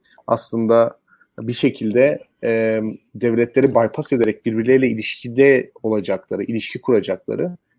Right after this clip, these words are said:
bir dönem bizi bekliyordu. Şimdi bunun iki tane imajı var. Bir tanesi pozitif imaj.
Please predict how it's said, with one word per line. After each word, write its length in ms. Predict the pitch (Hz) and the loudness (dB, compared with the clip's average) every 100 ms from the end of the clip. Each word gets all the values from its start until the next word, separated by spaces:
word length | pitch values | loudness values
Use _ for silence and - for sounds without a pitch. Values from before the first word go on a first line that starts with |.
| - | -8
bir 100 | 143 | 2
dönem 280 | 135 151 180 | 6 6 4
bizi 180 | 147 151 | 2 2
bekliyordu. 460 | 123 - 95 98 | 0 -4 -8 -8
Şimdi 340 | - 135 135 127 | -8 -4 -4 -2
bunun 240 | 160 190 | 0 -2
iki 240 | - - 190 | -4 -8 -2
tane 300 | 151 151 202 | 0 2 2
imajı 400 | 160 156 151 147 | 4 4 4 2
var. 180 | - | 0
Bir 100 | 131 | -2
tanesi 380 | 131 135 135 - | 0 0 -2 -4
pozitif 400 | - 170 - 120 | 2 2 2 -8
imaj. 400 | 110 107 190 - | -6 -4 -6 -10